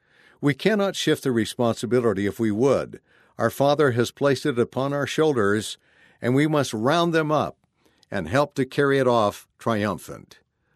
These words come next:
I believe in you, my brethren and sisters.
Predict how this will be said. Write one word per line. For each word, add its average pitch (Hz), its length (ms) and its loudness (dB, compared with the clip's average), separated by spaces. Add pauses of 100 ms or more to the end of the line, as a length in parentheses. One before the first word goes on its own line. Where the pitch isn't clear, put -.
(260)
I 156 160 2
believe 190 400 2
in 143 100 2
you, 135 140 2
my 117 160 2
brethren 104 440 0
and 95 140 -6
sisters. - 720 -6